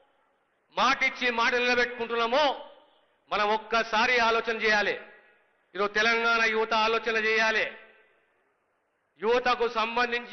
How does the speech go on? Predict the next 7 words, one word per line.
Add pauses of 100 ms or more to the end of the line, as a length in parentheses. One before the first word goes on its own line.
ఇంకో (140)
పథకము, (760)
యాభై (160)
వేల (120)
నుంచి (200)
నాలుగు
లక్షల